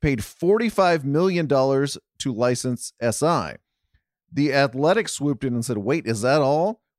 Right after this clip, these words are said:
"We'll give you fifty million dollars to license S I." Byers reports, quote, "Alex Mather and Adam Hansman's plan was to upsell Sports Illustrated print subscribers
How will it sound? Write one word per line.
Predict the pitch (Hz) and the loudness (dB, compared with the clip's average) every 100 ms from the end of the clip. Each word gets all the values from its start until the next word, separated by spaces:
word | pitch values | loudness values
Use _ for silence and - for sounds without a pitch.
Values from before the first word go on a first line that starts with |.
| - | -4
"We'll | 123 208 | 0 2
give | 180 160 | 0 0
you | 151 | -2
fifty | 127 - 208 226 202 151 | -4 -4 -6 -4 -4 -2
million | 131 104 98 92 | -2 -2 -4 -6
dollars | 90 71 71 - - _ _ - - - | -6 -6 -12 -16 -20 _ _ -20 -18 -8
to | |
license | 117 104 95 85 - | -4 -4 -4 -8 -8
S | 95 - | -6 -6
I." | 85 57 - _ _ _ _ - | -6 -8 -16 _ _ _ _ -6
Byers | 98 131 147 123 | 2 4 4 0
reports, | 127 143 135 | -4 -2 -4
quote, | - 165 147 | -2 0 0
"Alex | 113 139 139 139 | 0 0 -2 -2
Mather | 135 135 131 | -2 0 -2
and | 113 104 | -4 -4
Adam | 123 135 123 | -2 0 -2
Hansman's | 131 147 139 131 110 | -2 -4 -2 -4 -4
plan | - 139 143 135 | -4 -2 0 0
was | 117 | 0
to | - 117 | -2 -2
upsell | 113 147 - 156 139 | 0 0 0 0 0
Sports | - - 147 - | -2 -4 -4 0
Illustrated | 135 135 139 123 - | -2 0 -2 -2 -4
print | 160 165 | -4 -4
subscribers | 110 - 110 90 87 110 | -6 -4 -2 0 -2 -6